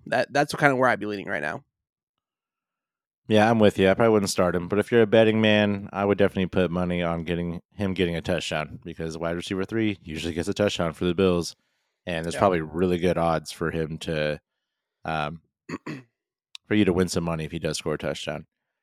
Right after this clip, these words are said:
Speaker 2: So, yeah. Anything else you wanna say about this game?
Speaker 1: Uh, yeah, I think we should bring up Gabe Davis.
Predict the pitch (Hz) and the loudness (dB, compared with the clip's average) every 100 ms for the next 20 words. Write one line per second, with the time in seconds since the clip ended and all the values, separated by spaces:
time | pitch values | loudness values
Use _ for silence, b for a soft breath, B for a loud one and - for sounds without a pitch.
0 | _ _ _ _ - 92 90 87 80 - | _ _ _ _ 0 2 4 2 0 -8
1 | _ _ _ _ _ - _ _ _ _ | _ _ _ _ _ -20 _ _ _ _
2 | _ _ 92 90 76 78 - 95 92 101 | _ _ -4 -2 -2 -4 -4 -2 2 2
3 | 95 98 92 98 95 90 92 - 98 92 | 2 2 0 2 2 0 -2 -2 -2 -2
4 | _ _ _ _ _ _ _ _ 156 156 | _ _ _ _ _ _ _ _ 6 6
5 | 131 120 185 254 196 240 254 247 196 190 | 6 4 6 6 6 2 -2 -2 0 0
6 | 165 139 131 104 92 82 - - | 2 0 0 -2 -2 -4 -6 -14